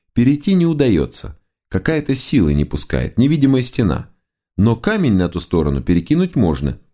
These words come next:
Или пустить стрелу. Там можно видеть людей, но те внимания на нас не обращают, будто нас и нет вовсе». «А что за граница?» уточнил я. «Круг?» Он посмотрел с уважением.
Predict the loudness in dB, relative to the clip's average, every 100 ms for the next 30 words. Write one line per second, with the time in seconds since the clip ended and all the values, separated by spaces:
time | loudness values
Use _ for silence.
0 | _ _ _ 0 0 0 -2 -2 -4 -4
1 | 0 0 0 -4 -12 _ _ _ -4 0
2 | 0 2 0 0 0 0 0 2 0 0
3 | -6 _ -6 -4 -2 0 0 0 0 0
4 | 0 -2 -4 -4 -2 -2 -2 -4 -2 0
5 | 0 0 -2 -2 -2 0 0 -2 -2 -2
6 | -4 -10 -12 _ _ _ _ -8 -4 -2
7 | 0 0 0 0 -2 -4 -6 -6 -6 -4
8 | -2 -2 -4 -10 _ -2 0 -2 -10 _
9 | _ _ _ _ _ _ _ -4 -2 -2
10 | -2 -2 0 0 0 0 0 0 -2 -2
11 | -4